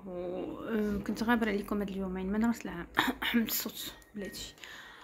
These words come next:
عرفتوا راه مقداش نجلس، كنشغل بزز دابا باش تنصور. الله يا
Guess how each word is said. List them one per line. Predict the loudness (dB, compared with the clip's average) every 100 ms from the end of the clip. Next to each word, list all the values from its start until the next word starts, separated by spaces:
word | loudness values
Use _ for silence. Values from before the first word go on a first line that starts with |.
| -18 -16
عرفتوا | -8 -2
راه | 0
مقداش | 0 -2 -2 0
نجلس، | 0 0 0 -2 -2 -2 -2
كنشغل | -2 2 2
بزز | 2 4 2
دابا | 2 -4 -2
باش | 0
تنصور. | 2 2 2 2 2 -2 -12 -20 -20 -20 -20 -20 -20 -20 -20 -20 -20 _ -6
الله | 0 2
يا | 2